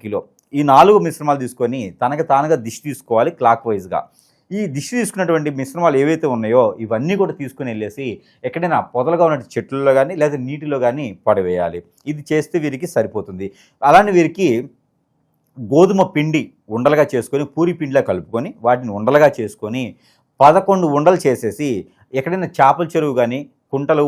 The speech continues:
వాగులు, చెరువులు, ఏర్లు, సెల ఏర్లు ఇలా ఉంటాయి కదా, వాటిల్లో ఏదైనా మంగళవారం రోజు ఉదయం సమయంలో లేదా శుక్రవారం రోజు ఉదయం సమయంలో వీరికి ఉన్న దోషాలు, కోరికలు, ఏదైనా గోల్స్, ఏదైనా కావాలి, జాబ్ కావాలి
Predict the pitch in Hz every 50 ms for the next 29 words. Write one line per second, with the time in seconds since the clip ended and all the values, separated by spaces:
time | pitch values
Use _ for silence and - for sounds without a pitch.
0 | 123 117 117 123 131 131 135 143 127 - 131 120 131 135 135 135 131 123 127 127
1 | 127 127 131 131 - 123 120 127 123 123 120 123 123 120 117 113 107 127 127 135
2 | 165 - - _ _ _ - 107 110 120 139 151 147 170 160 147 120 101 - _
3 | _ 117 127 131 143 139 123 107 107 113 131 143 147 151 147 139 127 123 113 110
4 | 104 104 104 135 139 135 131 - 113 110 107 104 104 120 - 117 123 131 127 123
5 | - 127 113 _ - 156 151 139 135 123 113 110 110 127 135 131 135 131 113 110
6 | 104 110 123 - _ _ _ _ _ - 117 135 180 202 196 202 180 175 165 135
7 | 104 127 143 151 - 170 165 156 143 117 98 - - 135 139 156 165 170 175 175
8 | 160 131 101 - - _ _ _ _ _ - 147 151 170 156 120 107 104 107 131
9 | 151 175 196 196 - - - 180 131 98 - _ _ _ _ _ - 139 160 170
10 | 185 170 - - 151 139 147 170 180 185 185 185 170 113 90 - _ _ _ _
11 | _ - 135 120 104 147 147 160 175 170 160 175 175 175 170 175 175 170 165